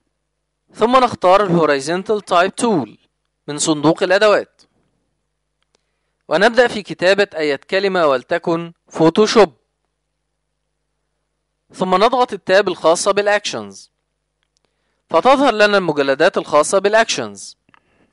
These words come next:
وكل مجلد يحتوي على مجموعة مختلفة من الأكشنز.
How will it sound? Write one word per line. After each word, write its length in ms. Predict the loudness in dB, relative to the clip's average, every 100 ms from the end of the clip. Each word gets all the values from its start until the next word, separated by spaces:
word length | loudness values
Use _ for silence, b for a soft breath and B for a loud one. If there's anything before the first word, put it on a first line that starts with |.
| _ _ _ _ _ _ _ _ _ _ -6
وكل 360 | -2 2 2
مجلد 420 | 4 4 4 4 0
يحتوي 420 | 0 2 4 6
على 220 | 6 4
مجموعة 480 | 2 2 2 4 4
مختلفة 520 | 0 -2 -4 0 0
من 140 | 0
الأكشنز. 760 | 0 0 0 0 -2 -2 -12